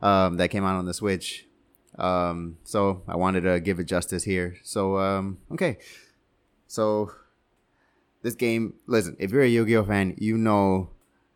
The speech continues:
to set the bar low whenever one of these games comes out. Like I said on this episode, this game is ugly, and the,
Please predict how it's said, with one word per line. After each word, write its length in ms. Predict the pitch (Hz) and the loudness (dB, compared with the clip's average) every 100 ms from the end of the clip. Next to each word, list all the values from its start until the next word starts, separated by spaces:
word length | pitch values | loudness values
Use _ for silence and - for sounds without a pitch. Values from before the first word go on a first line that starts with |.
| _ - - | _ -20 -10
to 100 | 117 | -8
set 220 | 104 95 107 | 0 0 2
the 60 | |
bar 260 | 90 90 87 | 4 4 4
low 360 | 85 82 82 87 | 2 0 -4 -4
whenever 300 | 87 85 85 | -2 -2 0
one 120 | 85 | -2
of 40 | 82 | -2
these 100 | 78 | -2
games 220 | 82 80 | -4 -4
comes 180 | 82 80 | -4 -2
out. 180 | 78 | 0
Like 200 | 90 90 | 0 2
I 100 | 98 | 4
said 300 | 92 104 101 | 2 2 2
on 120 | 95 92 | 2 0
this 140 | 90 | 2
episode, 580 | 87 87 87 87 82 78 _ _ _ _ - | 0 0 -2 0 -2 -4 _ _ _ _ -6
this 180 | 90 95 | -4 0
game 240 | 101 90 | 2 2
is 80 | 80 | 0
ugly, 680 | - 101 101 104 101 101 87 - _ _ _ _ - | 0 0 2 2 2 0 -6 -16 _ _ _ _ -4
and 580 | 87 85 82 80 80 - _ _ _ - | -2 0 -2 -4 -8 -18 _ _ _ -14
the, 240 | 92 78 | -10 -10